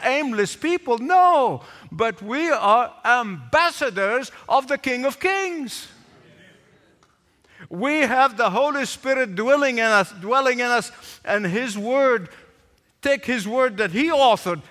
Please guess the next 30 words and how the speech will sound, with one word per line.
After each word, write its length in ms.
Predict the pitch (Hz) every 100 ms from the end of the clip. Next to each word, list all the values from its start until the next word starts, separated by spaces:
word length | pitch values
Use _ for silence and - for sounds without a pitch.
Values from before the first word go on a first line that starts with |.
| -
and 140 | 196
He 160 | 202 262
imprints 560 | 254 202 294 339 - 185
it 120 | 175 - -
on 180 | 190 208
our 160 | 202
hearts 360 | 180 240 220 - - -
and 120 | 185
in 60 | 190
our 200 | 180 180
minds. 420 | 170 165 151 143
And 120 | 156
that's 280 | 226 233 -
why 340 | 185 180 185 175 - _
we 180 | 160 165
need 580 | 170 214 247 240 220 185 - _ _ _ _
to 120 | 180
do 260 | 156 220 226
this. 580 | 202 175 139 - - _ _ -
Listen 340 | 202 202 220
to 120 | 208
me. 300 | 185 175 175 147 - - - _
We 160 | 185 175
need 380 | 190 240 240 233
to 100 | 196
turn 300 | 214 220 214
the 120 | 202
television 600 | 226 220 202 208 202 202
news 300 | 208 202 180
off. 400 | 156 113 -